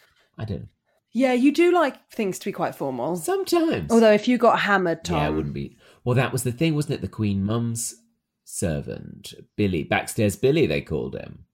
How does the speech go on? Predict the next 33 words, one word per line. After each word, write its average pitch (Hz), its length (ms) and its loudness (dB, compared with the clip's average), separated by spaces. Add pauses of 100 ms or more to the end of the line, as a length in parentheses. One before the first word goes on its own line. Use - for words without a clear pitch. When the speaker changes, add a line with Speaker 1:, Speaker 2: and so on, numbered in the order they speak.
(680)
Speaker 1:
And 107 100 -2
he 107 80 2
was 98 140 0
a, 98 80 -2 (120)
he 110 140 -4
li- 107 180 -2
Speaker 2:
<laughs> - 100 -4
That's 330 300 6
what 330 80 6
I 254 80 6
call 233 220 6
you. 247 500 2 (1400)
Speaker 1:
<laughs> 330 160 -8 (2500)
And 127 100 2
he 147 100 6
was 143 200 4
in 139 140 4
the 139 80 2
press 156 380 2
'cause 117 160 -6
he, 110 120 -4 (160)
bless 104 280 0
him, 82 420 -2 (180)
he 131 100 -4
was 123 140 -4
always, 123 300 0
he, 120 80 -8
like, 113 340 0 (500)
after 117 520 2
the 107 160 -2
Queen 107 280 0
Mother 98 260 2
died, 80 580 -2